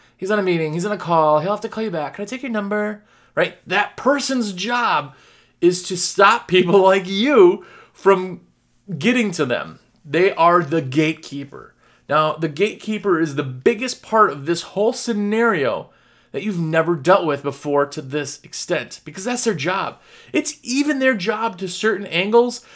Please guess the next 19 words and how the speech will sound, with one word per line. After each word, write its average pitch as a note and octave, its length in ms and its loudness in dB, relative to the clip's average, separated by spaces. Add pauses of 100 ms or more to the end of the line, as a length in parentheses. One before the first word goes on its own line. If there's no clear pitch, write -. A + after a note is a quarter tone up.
that F#3 140 0
they G#3+ 100 8
will A3+ 180 6
filter F#3+ 840 0 (340)
junk F#3 480 0
mail. B2+ 400 -6 (200)
And F3 100 -10
guess G3+ 180 -10
who's F3+ 160 -8
junk F#3 340 -2
mail? - 360 -10
You A#3+ 240 0
are. - 240 -6 (480)
I'm D3 80 -14
sorry, B2+ 360 -2
your C#3 100 -4
piece D#3+ 280 -8
is C#3 240 -10 (120)
awesome. D#3 540 -4